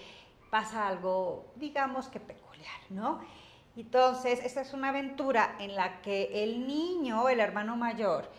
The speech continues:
y la niña, eh, tratan de regresar, por alguna razón se, se van a la ciudad, al, a la ciudad grande,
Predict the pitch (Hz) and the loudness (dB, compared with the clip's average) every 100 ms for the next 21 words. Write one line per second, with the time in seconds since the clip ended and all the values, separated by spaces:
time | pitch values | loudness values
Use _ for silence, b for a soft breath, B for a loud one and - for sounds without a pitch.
0 | B B 208 214 214 226 240 247 240 214 | B B -6 -2 0 0 0 0 0 0
1 | 185 208 B B B - 190 185 220 214 | 2 0 B B B -8 -4 -4 0 0
2 | 220 220 208 196 170 175 - 190 175 175 | 0 -2 0 0 0 -4 0 2 2 0
3 | - 160 156 175 180 208 - 226 233 180 | -2 0 0 -2 -4 -4 -4 -6 -2 -2
4 | 175 - - 180 170 185 196 202 240 233 | -2 -6 -6 -2 0 0 0 -2 -2 4
5 | 202 208 208 170 117 - - - - - | 6 4 2 -2 -6 -14 -20 -20 -20 -20
6 | - 165 - 190 185 202 247 240 202 190 | -14 -12 -8 -2 0 4 6 6 4 -2
7 | - | -4